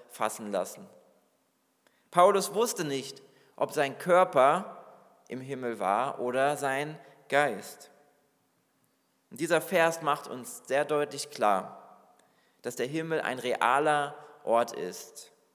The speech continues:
ein physikalischer Ort, wo Menschen mit Körpern sind. Und es ist nicht nur so, wie manche denken, dass da nach dem Tod irgendwelche, ein realer physischer Ort,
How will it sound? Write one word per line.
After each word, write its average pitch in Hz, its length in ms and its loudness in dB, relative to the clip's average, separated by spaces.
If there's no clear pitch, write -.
ein 117 140 -6
physikalischer 117 840 -4
Ort, 90 420 -6
wo 123 80 -10
Menschen 147 500 -6
mit - 160 -10
Körpern 156 480 0
sind. 101 500 -8
Und 120 120 -8
es 131 100 -8
ist 139 160 -10
nicht 165 280 -6
nur 160 160 -2
so, 160 340 4
wie 151 60 -4
manche 151 340 -2
denken, 143 500 -2
dass 135 200 -4
da 131 440 0
nach 143 160 -2
dem 151 220 -4
Tod 160 360 -2
irgendwelche, 156 640 0
ein 127 160 -8
realer 139 640 0
physischer 139 760 -4
Ort, 113 440 0